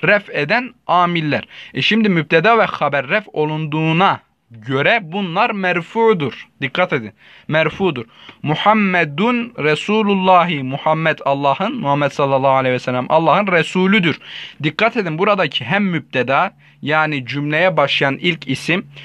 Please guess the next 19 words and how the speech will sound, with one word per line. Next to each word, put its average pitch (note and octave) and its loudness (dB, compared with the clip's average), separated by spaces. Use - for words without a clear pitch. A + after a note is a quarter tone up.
ve D3+ 4
o G3 4
mübteda F#3+ 2
hakkında E3 -2
haber D#3+ -2
veren C3 -2
haber C#3 -2
Muhammedun D3 -2
Resulü. D3 2
Dikkat D3+ -2
edin F3 -2
her F#3+ 2
ikisi D#3 -8
de F#3+ 2
ref F#3+ 2
olunmuşlar C#3 -2
manevi C#3 -2
amil B2+ 2
tarafından. B2+ 0